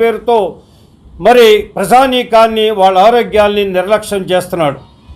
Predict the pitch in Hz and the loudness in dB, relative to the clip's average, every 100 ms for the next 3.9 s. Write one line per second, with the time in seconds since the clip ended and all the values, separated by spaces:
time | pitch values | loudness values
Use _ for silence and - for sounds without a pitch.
0 | - - _ - 151 175 196 214 269 277 | -20 -20 _ -18 -2 2 4 4 4 2
1 | 269 214 220 254 254 - _ _ - _ | 2 2 2 0 -4 -10 _ _ -20 _
2 | _ _ _ _ - _ - - - - | _ _ _ _ -20 _ -12 -10 -8 -2
3 | 170 320 330 294 294 262 262 285 - | 2 2 2 -2 -2 -4 -6 -6 -8